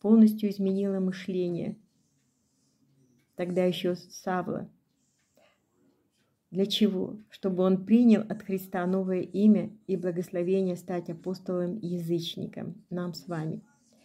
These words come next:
Я верю, что ни одна смерть верующего, смерть за веру в спасение Христа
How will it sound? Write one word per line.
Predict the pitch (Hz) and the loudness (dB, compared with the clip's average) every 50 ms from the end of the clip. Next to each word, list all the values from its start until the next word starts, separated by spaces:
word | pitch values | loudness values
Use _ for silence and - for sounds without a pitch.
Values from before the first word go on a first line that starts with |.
| - - - - - _ | -20 -20 -20 -20 -10 _
Я | - 208 208 | 2 4 4
верю, | 214 220 247 254 240 226 220 | 6 6 6 6 6 6 4
что | 214 - - 208 202 | 4 2 -2 -2 0
ни | 196 196 | 0 0
одна | 196 196 190 190 202 214 208 | 0 0 0 2 4 4 4
смерть | 214 214 - - 208 208 208 202 202 - - - _ _ _ | 2 2 0 0 2 2 2 0 -2 -6 -12 -20 _ _ _
верующего, | - 185 175 196 208 214 214 202 190 190 - - 190 165 175 180 170 - _ _ _ _ _ _ _ _ _ _ _ _ _ - 147 139 139 - - _ _ _ _ _ _ _ _ _ _ _ _ _ _ _ _ _ _ _ _ _ _ _ _ _ _ _ _ _ _ _ _ | -12 -6 -2 0 2 4 4 2 0 -2 -6 -6 -6 -6 -6 -6 -8 -12 _ _ _ _ _ _ _ _ _ _ _ _ _ -16 -14 -14 -14 -14 -16 _ _ _ _ _ _ _ _ _ _ _ _ _ _ _ _ _ _ _ _ _ _ _ _ _ _ _ _ _ _ _ _
смерть | - 220 220 214 214 220 220 214 - | 0 6 10 10 12 12 10 8 4
за | - 190 185 202 196 | -2 -4 0 0 2
веру | 196 185 190 208 214 226 226 214 202 185 185 196 - - _ _ _ _ _ | 2 2 4 6 6 6 6 6 4 2 0 -6 -12 -18 _ _ _ _ _
в | - - | -20 -20
спасение | - - - 190 190 - - 202 202 196 185 185 | -10 -6 -6 -6 -4 -2 0 0 2 2 0 0
Христа | 185 185 175 175 - - - 214 208 214 220 214 | -2 -4 -6 -10 -10 -6 -2 2 4 4 4 2